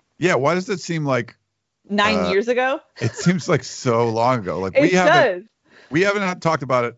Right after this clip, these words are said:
Speaker 1: together on, on the podcast.
Speaker 2: Mm-hmm.
Speaker 1: Um, you guys talked about it on Family Feud.
Speaker 2: A little
Speaker 1: I
Speaker 2: bit,
Speaker 1: believe.
Speaker 2: yeah.
Speaker 1: Yeah.
Speaker 2: We recorded it before the presser, though, so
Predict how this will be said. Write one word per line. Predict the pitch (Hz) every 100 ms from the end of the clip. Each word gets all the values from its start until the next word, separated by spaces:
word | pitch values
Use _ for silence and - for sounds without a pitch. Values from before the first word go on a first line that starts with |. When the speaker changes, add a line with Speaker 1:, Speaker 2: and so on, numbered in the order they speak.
| _
Speaker 1:
together | - 92 139 170 117 101
on, | 92 95 95 -
on | 92
the | 87
podcast. | 92 80 - 80 78 104 - _ _ _
Speaker 2:
Mm-hmm. | 196 196 175 170 247
Speaker 1:
Um, | 202 208 208 -
you | 156
guys | 202
talked | 151 143
about | 101 120
it |
on | 98
Family | 123 107 90
Feud. | - 117 76 87 104 _ _ _ _ _ _
Speaker 2:
A | -
little | 294 359
Speaker 1:
I | 190
Speaker 2:
bit, | 170
Speaker 1:
believe. | -
Speaker 2:
yeah. | 185 139 - _ _ _
Speaker 1:
Yeah. | - 233
Speaker 2:
We | 285
recorded | 302 320 320
it | 285
before | 240 240 226 220
the | 180
presser, | 202 185 160
though, | 143 135 -
so | - 165 156